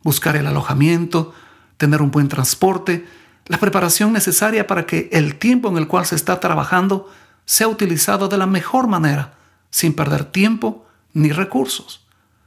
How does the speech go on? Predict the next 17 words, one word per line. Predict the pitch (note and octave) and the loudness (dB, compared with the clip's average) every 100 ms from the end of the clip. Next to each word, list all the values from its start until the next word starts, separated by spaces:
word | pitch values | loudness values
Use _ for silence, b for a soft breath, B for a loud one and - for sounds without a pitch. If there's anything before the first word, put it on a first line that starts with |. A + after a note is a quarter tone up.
| _ _ _ _ _ _ | _ _ _ _ _ _
Y | F#3 | 0
esta | A#3+ C4 B3+ | 2 0 -2
no | A3 G#3+ B3 | 2 2 2
fue | B3 | 2
la | A#3+ | 2
excepción | G3+ E3+ - A3 F3+ C#3 B B B | 0 -2 0 2 2 -2 B B B
para | - D#3+ | -2 -2
este | D#3+ | -2
equipo | - F3 E3+ | -2 0 2
misionero | D#3+ E3+ E3 E3+ | 2 2 2 0
conformado | E3 D3 D3 D3+ D#3 D3+ | 0 0 2 2 0 0
por | D3+ | -2
Saulo, | C3 - E3+ E3+ F#3+ B B B B | 0 2 2 0 -2 B B B B
el | - C3 | -4 -2
apóstol | - C3+ D3 B2 | 0 -2 -2 -2
Pablo, | G3+ D#3 B2+ | 0 0 -2
¿no? | C3+ G#3 | -2 -4